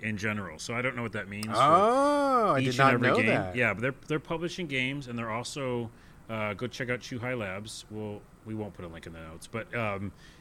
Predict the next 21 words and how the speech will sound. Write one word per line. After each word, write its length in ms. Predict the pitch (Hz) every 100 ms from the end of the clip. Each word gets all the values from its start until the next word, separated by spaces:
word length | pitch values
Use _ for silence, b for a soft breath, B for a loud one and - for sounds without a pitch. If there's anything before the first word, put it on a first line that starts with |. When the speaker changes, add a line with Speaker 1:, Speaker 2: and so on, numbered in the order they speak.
| -
Speaker 1:
just 320 | 127 - -
look 300 | 120 120 -
up, 160 | 117 104 117
uh, 480 | 104 101 98 95 95
I'll 180 | 98 98 -
do 100 | -
the 100 | 98
spelling 380 | 90 - 90 87
now. 260 | 85 80 82 - b b b b - -
But 180 | 123
basically, 380 | 135 156 185 156
they're 420 | 120 127 123 123 123
publishing 360 | 151 170 170 190
games, 260 | 196 208
but 100 | 170
they're 140 | 139 117
also 240 | 135 -
gonna 180 | 147 127
be 300 | 110 117 113
trying 400 | - 135 123 120
to, 500 | - 123 113 107